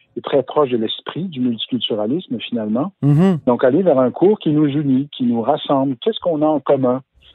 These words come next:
Speaker 1: Qu'est-ce qu'on a à apprendre ? Évidemment, en, en sachant que le Québec a, a, a, a, a bénéficié de l'apport de toutes sortes, de l'arrivée de, de gens qui venaient d'un peu partout dans le monde.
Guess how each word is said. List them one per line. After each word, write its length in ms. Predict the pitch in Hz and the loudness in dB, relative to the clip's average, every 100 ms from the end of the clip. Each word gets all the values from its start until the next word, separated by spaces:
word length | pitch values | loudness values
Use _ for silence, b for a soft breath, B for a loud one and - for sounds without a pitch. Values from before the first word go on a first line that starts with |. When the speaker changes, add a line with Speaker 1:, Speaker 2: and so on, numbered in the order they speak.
| _ | _
Speaker 1:
Qu'est-ce 200 | - 190 | -8 -4
qu'on 280 | - 143 131 | -2 2 2
a 60 | 151 | 2
à 240 | 151 131 | 2 2
apprendre ? 600 | 127 - 147 - 127 95 - _ b b - | 0 -2 -4 -2 -2 -4 -8 _ b b -10
Évidemment, 640 | 117 123 160 233 165 123 - - - - | -4 0 2 2 2 0 -4 -14 -18 -16
en, 40 | |
en 40 | - | -8
sachant 360 | 131 - 180 | -6 -4 -4
que 120 | 160 | -2
le 60 | 127 | -2
Québec 440 | - 117 139 147 | -2 0 0 0
a, 240 | 120 101 98 _ _ _ _ - | 0 -2 -4 _ _ _ _ -16
a, 40 | |
a, 960 | 104 104 - - - - - - 190 - | -12 -10 -12 -12 -12 -12 -10 -8 -8 -10
a, 20 | 98 110 - 233 | -14 -18 -16 -8
a 40 | |
bénéficié 680 | 208 127 123 - - 202 208 | -2 0 -2 -4 -6 -4 -2
de 80 | 135 | -2
l'apport 640 | 110 107 147 151 151 117 | -2 2 4 4 4 0
de 80 | 101 | -6
toutes 260 | 98 - - | -12 -6 -2
sortes, 280 | 151 - | -2 -2
de 220 | 117 104 113 | -8 -4 0
l'arrivée 420 | 113 113 110 143 | 0 -2 -4 -4
de, 100 | 113 | -4
de 160 | 98 | -6
gens 240 | 98 123 135 | -6 -6 -6
qui 140 | - | -8
venaient 160 | 98 117 | -8 -6
d'un 120 | 107 | -6
peu 120 | 95 | -6
partout 280 | 120 113 - | -8 -8 -8
dans 120 | 123 | -6
le 80 | 101 | -4
monde. 320 | 113 208 208 | -4 -4 -6